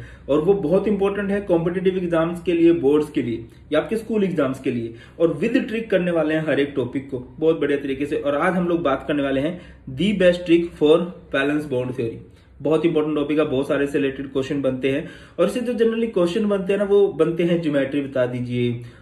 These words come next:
shape बता दीजिए, वो complex low spin है, हाई spin है, वो paramagnetic है, diamagnetic है, बढ़िया trick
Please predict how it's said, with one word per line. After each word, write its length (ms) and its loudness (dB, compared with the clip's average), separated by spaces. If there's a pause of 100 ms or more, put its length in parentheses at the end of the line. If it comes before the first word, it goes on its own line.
(140)
shape 340 0
बता 260 0
दीजिए, 460 -2
वो 160 -4
complex 460 -4
low 220 4
spin 300 -4
है, 400 -4 (240)
हाई 260 4
spin 320 -2
है, 240 -2 (100)
वो 100 -2
paramagnetic 800 2
है, 380 -2
diamagnetic 640 -6
है, 180 -8 (120)
बढ़िया 240 2
trick 280 -12